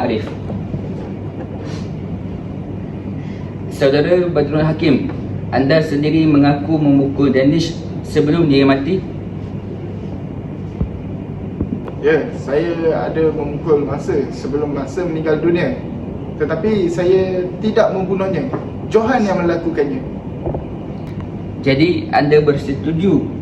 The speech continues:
Speaker 1: eh, bahawa anda juga bertanggungjawab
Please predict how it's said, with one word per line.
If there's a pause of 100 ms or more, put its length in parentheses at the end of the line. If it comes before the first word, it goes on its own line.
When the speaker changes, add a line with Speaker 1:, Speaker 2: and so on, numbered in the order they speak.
(180)
Speaker 1:
eh,
bahawa
anda
juga (320)
bertanggungjawab